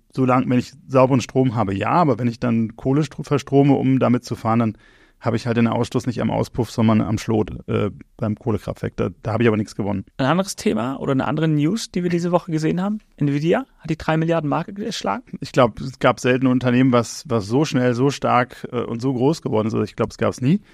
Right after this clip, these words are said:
Speaker 2: Freut die Aktionäre?
Speaker 1: Freut die Aktionäre. Ich hab leider keine. Ähm, <laughs> aber, äh, ich sag mal, Nvidia, wenn ich mir anschaue, dieses Jahr, also wenn ich jetzt seit Jahresanfang sehe, haben wir im, im S und P,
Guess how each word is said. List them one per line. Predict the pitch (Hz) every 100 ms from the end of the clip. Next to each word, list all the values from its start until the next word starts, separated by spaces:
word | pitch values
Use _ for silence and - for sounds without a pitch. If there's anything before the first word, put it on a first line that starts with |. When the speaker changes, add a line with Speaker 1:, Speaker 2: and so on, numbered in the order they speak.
| -
Speaker 2:
Freut | - 127
die | 110
Aktionäre? | 110 - 117 147 175 -
Speaker 1:
Freut | - 117 139
die | 135
Aktionäre. | 117 - 113 120 131 131 135
Ich | 131
hab | 127 -
leider | 107 107
keine. | - 127 151 156 - - -
Ähm, | 139 135 131 120 -
<laughs> | 139 131 131 123 143 135 143 127 - - - - -
aber, | 131 135 123 104
äh, | 104 120
ich | 120
sag | 156
mal, | 143 - - _ _ - - 165 -
Nvidia, | 156 131 156 139
wenn | 135
ich | 127
mir | 120
anschaue, | 127 131 147 120
dieses | 127 135 -
Jahr, | 110 123
also | 135 117
wenn |
ich | 113
jetzt | 113 - -
seit | 113 110
Jahresanfang | 120 120 120 117 135 156 143 135
sehe, | 127 131 131 131 - _ _ - _
haben | - 120
wir | 120 113
im, | - 113 107 -
im | 113
S | 107 -
und | 127
P, | - 120 120 127